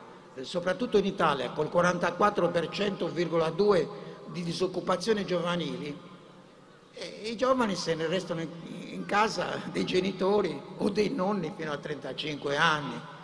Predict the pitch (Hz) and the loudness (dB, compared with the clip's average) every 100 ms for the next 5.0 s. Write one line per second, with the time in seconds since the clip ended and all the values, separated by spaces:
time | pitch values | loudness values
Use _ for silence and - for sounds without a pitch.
0 | - - 156 175 160 143 143 214 196 143 | -18 -8 -4 -2 -4 -4 -2 4 6 4
1 | - - - - - - 160 156 151 190 | -2 -12 -14 -16 -18 -4 0 0 0 -4
2 | 160 208 247 247 208 170 - - - 165 | 0 2 4 4 4 2 0 -10 -2 2
3 | 160 147 156 - - - - 180 190 180 | 2 0 -4 -10 -12 -16 -4 -2 2 4
4 | 214 202 214 208 226 - - 214 202 | 4 4 2 4 4 2 2 2 2